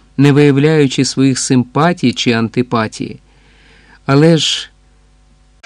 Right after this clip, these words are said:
але хіба ж він не був батьком Степана Раковича, того самого особистого порученця з особливо таємних справ гетьмана Яна Мазепи,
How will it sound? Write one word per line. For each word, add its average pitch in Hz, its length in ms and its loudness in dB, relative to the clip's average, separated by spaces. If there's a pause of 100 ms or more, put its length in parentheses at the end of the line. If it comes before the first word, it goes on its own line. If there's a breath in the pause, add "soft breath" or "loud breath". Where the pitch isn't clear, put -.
(160)
але 135 260 2
хіба 160 480 0
ж 139 160 -2
він 156 380 2
не 139 140 4
був 139 340 0
батьком 139 760 -2
Степана 135 640 -2
Раковича, 147 680 -4 (460 soft breath)
того 139 240 0
самого 160 840 2
особистого 143 840 -2
порученця 139 840 -2
з 123 80 -4
особливо 135 720 0
таємних 127 540 0
справ 135 540 -2 (420 loud breath)
гетьмана 135 720 0 (280 soft breath)
Яна 131 400 0
Мазепи, 127 640 0